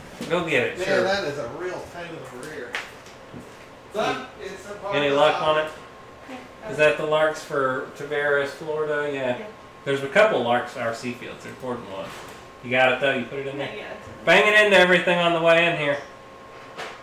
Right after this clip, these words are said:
Speaker 1: Otherwise, it wouldn't be walking with an R C plane. He's gotta hit the wall at least four times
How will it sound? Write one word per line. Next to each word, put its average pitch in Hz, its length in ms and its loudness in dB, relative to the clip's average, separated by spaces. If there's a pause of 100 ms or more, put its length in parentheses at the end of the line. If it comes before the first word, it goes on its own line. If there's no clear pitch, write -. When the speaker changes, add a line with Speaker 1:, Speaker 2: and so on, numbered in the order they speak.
(580)
Speaker 1:
Otherwise, 156 460 8
it 160 80 2
wouldn't 160 240 0
be 156 140 -2
walking 151 360 4
with 147 120 0
an 143 80 2
R 143 160 4
C 151 180 -4
plane. 139 420 0 (920)
He's 160 160 -2
gotta 196 220 8
hit 175 180 6
the 151 80 -4
wall 135 340 8
at 123 60 0
least 120 220 0
four 120 240 -2
times 117 360 -2